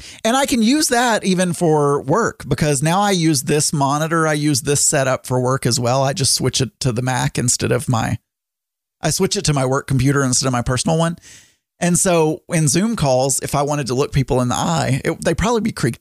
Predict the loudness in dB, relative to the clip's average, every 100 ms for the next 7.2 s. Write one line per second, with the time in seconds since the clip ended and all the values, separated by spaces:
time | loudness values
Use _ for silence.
0 | _ _ -4 -2 0 -2 -2 -4 -2 -2
1 | 0 0 0 -4 -6 -12 -20 -20 -20 _
2 | -2 0 2 2 0 _ _ _ _ -4
3 | -2 0 0 0 0 0 0 -2 -4 0
4 | 0 0 0 0 2 0 0 0 0 0
5 | 2 2 0 -4 _ -6 -2 0 0 0
6 | 0 0 -2 -4 -4 -4 -4 -6 -4 -2
7 | -2